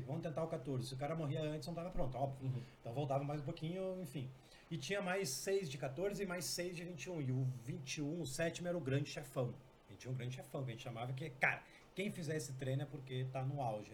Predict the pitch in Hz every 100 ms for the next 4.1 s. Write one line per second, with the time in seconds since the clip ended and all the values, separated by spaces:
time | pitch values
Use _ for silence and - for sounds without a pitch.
0 | 107 107 123 127 131 - - - 113 113
1 | 120 127 127 123 131 135 131 131 131 135
2 | 127 - 127 131 127 117 110 90 - -
3 | - - - 147 160 - 180 147 127 110
4 | 95